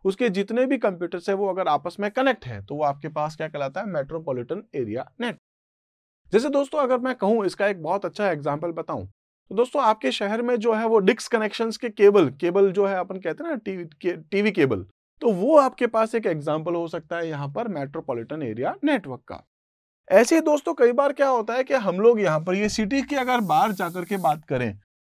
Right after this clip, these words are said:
जैसे दोस्तों मैं कह सकता हूँ कि एक Jio टी-, आप जानते होंगे Jio, है ना, तो Jio है,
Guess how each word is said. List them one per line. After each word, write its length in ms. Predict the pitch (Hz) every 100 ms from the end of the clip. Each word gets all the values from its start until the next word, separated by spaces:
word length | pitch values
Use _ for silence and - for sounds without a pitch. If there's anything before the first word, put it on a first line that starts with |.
| _
जैसे 200 | 180 214
दोस्तों 280 | 226 220 233
मैं 160 | 226 226
कह 140 | 202
सकता 280 | 190 180 -
हूँ 140 | 196 202
कि 140 | 226
एक 80 | 220
Jio 280 | 165 180 208
टी-, 220 | 202 208 -
आप 260 | 135 160
जानते 300 | 147 151 160
होंगे 200 | 196 208
Jio, 340 | 175 160 165 98 -
है 60 | 214
ना, 120 | 294 _ _ _ _
तो 240 | 190 190 170 143
Jio 340 | 160 180 175
है, 180 | 180